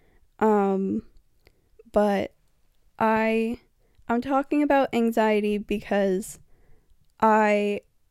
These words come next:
have dealt with anxiety, like, my entire life. I was only diagnosed a few years ago, but I know that I've had anxiety for way longer than that.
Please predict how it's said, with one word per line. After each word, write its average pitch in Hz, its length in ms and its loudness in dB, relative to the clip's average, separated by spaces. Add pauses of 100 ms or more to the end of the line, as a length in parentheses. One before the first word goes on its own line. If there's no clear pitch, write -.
(160)
have 220 220 0
dealt 214 240 2
with 247 180 -4
anxiety, 214 840 2 (540)
like, 226 200 0
my 214 400 2
entire 196 560 0
life. 185 480 -2 (680)
I 233 120 6
was 233 220 6
only 240 320 -2
diagnosed 226 680 2
a 208 40 -4
few 214 200 -4
years 202 320 -2
ago, 247 440 -4 (720)
but 233 240 2
I 214 160 2
know 208 380 0
that 220 260 -4
I've 202 200 -2
had 214 180 -4
anxiety 208 680 -4
for 208 460 -6 (300)
way 220 560 2
longer 214 500 -2
than 220 200 0
that. 226 340 0